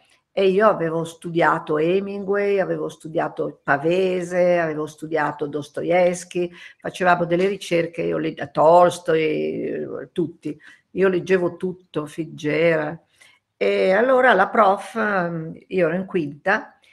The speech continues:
mi chiama in terza per parlare di Hemingway. E era una mattina normale, io stavo bene, non, non avevo problemi, e dovevo dire come inizia Per chi suona la campana.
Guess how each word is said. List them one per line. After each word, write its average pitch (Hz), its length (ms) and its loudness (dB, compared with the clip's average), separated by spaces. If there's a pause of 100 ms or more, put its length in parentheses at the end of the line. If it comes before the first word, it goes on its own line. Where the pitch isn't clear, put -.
(180)
mi 196 180 -6
chiama 196 360 6
in 240 200 -2
terza 170 580 4
per 214 220 -2
parlare 175 520 2
di 170 140 2
Hemingway. 156 580 0 (760)
E 170 760 -2 (120)
era 165 160 -2
una 180 120 0
mattina 170 380 -2
normale, 160 760 0
io 165 140 -4
stavo 156 320 -6
bene, 160 400 0
non, 151 260 -6
non 156 200 -8
avevo 165 280 0
problemi, 156 680 -6 (520)
e 165 540 0
dovevo 190 380 -2
dire 175 600 -2 (500)
come 208 280 2
inizia 185 460 -2
Per 185 160 -6
chi 202 100 -8
suona 170 260 -2
la 170 100 -2
campana. 160 600 -10